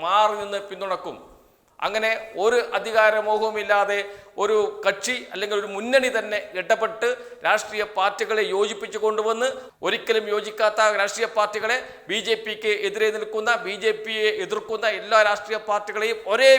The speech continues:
വേദിയിൽ കൊണ്ടുവന്ന് യു പി എ എന്ന ഒരു സംഘടന, അലയൻസ് രൂപീകരിക്കുന്നു. യുണൈറ്റഡ് പ്രോഗ്രസീവ് അലയൻസ് രൂപീകരിക്കുന്നു. അങ്ങനെ ഇന്ത്യൻ പ്രധാനമന്ത്രിയായി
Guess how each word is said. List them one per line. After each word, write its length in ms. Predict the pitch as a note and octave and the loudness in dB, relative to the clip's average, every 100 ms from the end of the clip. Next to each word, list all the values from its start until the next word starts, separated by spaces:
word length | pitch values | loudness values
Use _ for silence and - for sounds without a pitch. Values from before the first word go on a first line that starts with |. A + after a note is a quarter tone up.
| A#3+ | 8
വേദിയിൽ 300 | A3+ A3+ G#3+ G#3+ | 2 0 -6 -6
കൊണ്ടുവന്ന് 440 | G#3 G#3 G3+ G3+ F#3+ - - - _ D#3 | -4 -4 -4 -6 -8 -12 -20 -20 _ -4
യു 80 | G#3+ G#3+ | -4 -4
പി 100 | G#3 G#3 | -4 -2
എ 40 | F#3+ G3 G3 | -2 -4 -4
എന്ന 160 | G3+ G3+ G3 F3 | 0 0 -2 -4
ഒരു 140 | F#3 G3 D#3 - - - - | -4 -4 -6 -16 -20 -16 -6
സംഘടന, 440 | D3+ G3 A3+ G#3+ D#3+ - C3+ | -4 0 0 2 0 -2 -2
അലയൻസ് 360 | F#3+ A#3 A#3 A#3 | 2 2 0 -6
രൂപീകരിക്കുന്നു. 680 | A3 G#3+ G3+ G3 F#3+ G3 F#3 F3 - - - | -6 -4 -4 -6 -8 -10 -10 -12 -16 -20 -10
യുണൈറ്റഡ് 440 | F3+ G#3 G#3 G3+ - | 0 2 0 -6 0
പ്രോഗ്രസീവ് 560 | F3 F#3+ F#3+ F#3 G3 D#3+ D#3 | 0 0 -4 -6 -10 -6 -4
അലയൻസ് 360 | F3+ G#3+ G#3 G#3+ | 0 -2 -4 -8
രൂപീകരിക്കുന്നു. 680 | F#3 F#3+ F3+ F3+ F#3 F3+ F3+ F3+ - - - | -8 -8 -6 -8 -8 -10 -10 -12 -16 -10 -6
അങ്ങനെ 260 | F3 G3 F#3+ E3 | -4 -2 -2 -4
ഇന്ത്യൻ 220 | F3 F#3+ F3+ | -8 -8 -6
പ്രധാനമന്ത്രിയായി 720 | F3 F#3 F3+ F3 E3+ E3+ E3+ | -2 0 0 -4 -4 -2 -2